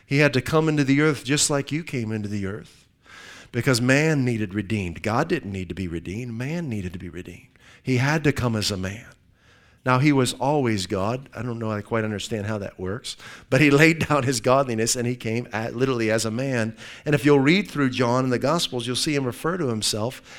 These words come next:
as the Son of Man over and over again. Why did he keep saying that?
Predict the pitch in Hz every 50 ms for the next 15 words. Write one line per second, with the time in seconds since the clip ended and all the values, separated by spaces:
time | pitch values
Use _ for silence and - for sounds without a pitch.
0 | - - - _ - 143 151 143 - - 147 135 - - - - 170 180 180 160
1 | 131 110 95 110 110 107 95 87 73 - 98 - - - - _ _ _ _ -
2 | _ - - _ _ _ _ _ - 117 127 127 117 139 143 147 147 151 160 151
3 | 135 135 127 117 110 117 - 90 95 110 123 143 165 156 156 165 175 - - 170
4 | 151 - - - 160 170 170 160 123 98 95 90 -